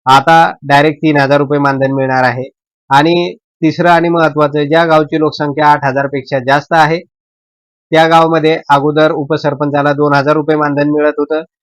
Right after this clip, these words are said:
आता मात्र उपसरपंचाला चार हजार रुपये मानधन मिळणार आहे. तर मित्रांनो, अशा प्रकारे सरपंच आणि उपसरपंच यांच्या मानधनामध्ये महाराष्ट्र गव्हर्नमेंटने दुपटीने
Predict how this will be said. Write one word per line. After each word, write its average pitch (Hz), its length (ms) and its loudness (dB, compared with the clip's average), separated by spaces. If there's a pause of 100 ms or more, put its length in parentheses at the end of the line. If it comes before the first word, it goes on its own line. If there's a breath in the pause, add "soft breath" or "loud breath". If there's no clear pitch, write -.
(180)
आता 135 320 4
मात्र 143 340 0 (360)
उपसरपंचाला 139 920 -2 (220)
चार 147 260 2
हजार 135 240 2
रुपये 139 220 -4
मानधन 131 560 -2
मिळणार 120 300 -2
आहे. 107 180 -4 (600)
तर - 800 -12
मित्रांनो, 190 320 0
अशा 180 220 2
प्रकारे 165 440 2 (480)
सरपंच 175 500 0
आणि 165 380 2
उपसरपंच 151 760 -2 (340)
यांच्या 143 500 2
मानधनामध्ये 147 880 0 (420)
महाराष्ट्र 143 500 2
गव्हर्नमेंटने 143 600 0 (100)
दुपटीने 139 420 -2